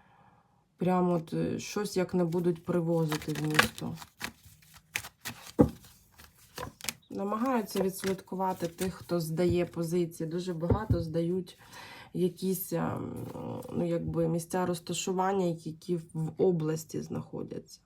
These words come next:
Дуже багато людей співпрацює, так показує.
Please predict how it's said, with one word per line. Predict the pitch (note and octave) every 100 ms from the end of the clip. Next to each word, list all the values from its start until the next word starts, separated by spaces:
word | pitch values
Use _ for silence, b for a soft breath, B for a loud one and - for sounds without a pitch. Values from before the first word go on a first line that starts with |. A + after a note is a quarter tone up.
| - - _ _ _ _ _ _ _ _ _ -
Дуже | E3+ E3
багато | D#3+ E3+ E3+ E3
людей | - D#3 E3+ E3
співпрацює, | D#3+ - E3 E3 E3 E3 - E3
так | D#3+ E3 D#3+
показує. | D#3+ - D3+ D3+ D#3+